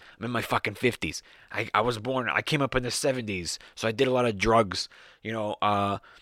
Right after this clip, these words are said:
that, that's what they said. You know, "You're, I'm, I'm your, I'm a fucking adult. Respect your elders."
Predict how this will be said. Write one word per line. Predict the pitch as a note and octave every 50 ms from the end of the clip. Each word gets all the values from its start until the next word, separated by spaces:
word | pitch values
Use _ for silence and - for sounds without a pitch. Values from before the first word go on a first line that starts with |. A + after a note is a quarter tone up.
| - - _ -
that, | - C3+ -
that's | D#3+ F3 F3+ - D#3
what | C#3 -
they | B2 A#2+
said. | - - B2+ A#2 G#2 F#2
You | G#2 A2
know, | A2 A2 A2
"You're, | A2 A2+ A#2+ C3+ C3 G2+
I'm, | G2 B2 -
I'm | - - - D3+
your, | D3 C3+ C3 -
I'm | C#3+ D#3 D3+
a | A#2+
fucking | - - D3 C#3+ - C#3+ C3 A2
adult. | A2 C3 C3 C3 A#2+ A2+ G#2+ F#2+ - - - - - _ -
Respect | A2+ A#2 - - - D#3 D3 - - -
your | G3+ F#3+ F2+
elders." | C3+ C3+ C3+ B2+ A#2 G#2+ F#2+ E2+ -